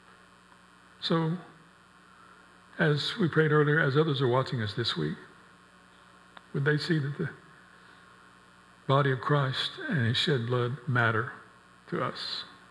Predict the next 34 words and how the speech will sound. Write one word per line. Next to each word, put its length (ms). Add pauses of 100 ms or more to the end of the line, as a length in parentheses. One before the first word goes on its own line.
(2500)
Would 100
they 100
see 160
the 100
significance 600
of 100
them 140
to 160
us? 380 (1080)
Would 60
they 100
hear 180
it 80
in 80
our 120
conversation? 720 (1200)
Would 120
they 100
see 240
it 80
in 140
our 100
attitude? 500 (1700)
Would 80
they 80
even 200
notice 280
it 100
in 80
the 60
cross 440
around 280
our 80
neck? 220